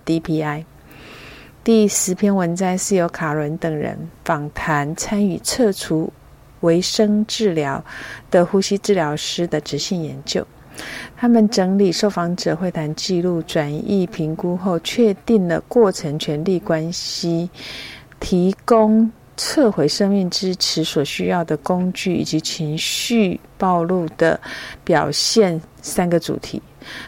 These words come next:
他们发现提供了一个框架，让呼吸治疗师的经验和知识在参与撤除维生系统上面改进的参考。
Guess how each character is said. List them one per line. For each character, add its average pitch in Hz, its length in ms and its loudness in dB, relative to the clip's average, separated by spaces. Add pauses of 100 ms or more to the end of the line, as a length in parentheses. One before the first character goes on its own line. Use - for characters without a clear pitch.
他 - 80 -2
们 190 160 2
发 180 280 -2
现 185 260 0
提 165 220 -2
供 185 180 0
了 170 80 0
一 160 80 -2
个 170 140 0
框 190 480 -2
架， 190 320 2 (260)
让 214 160 2
呼 226 100 8
吸 220 140 4
治 220 140 4
疗 175 240 6
师 - 200 -2
的 185 120 4
经 202 340 4
验 190 240 4
和 175 260 0
知 180 220 -2
识 180 240 -2
在 165 180 0
参 185 300 -2
与 156 60 -2
撤 208 280 2
除 151 260 -2
维 139 140 2
生 165 460 -2 (480)
系 240 320 2
统 135 380 0 (320)
上 190 280 0
面 165 320 0 (120)
改 135 220 -6
进 156 360 -2
的 139 200 0
参 170 260 -4
考。 - 240 -4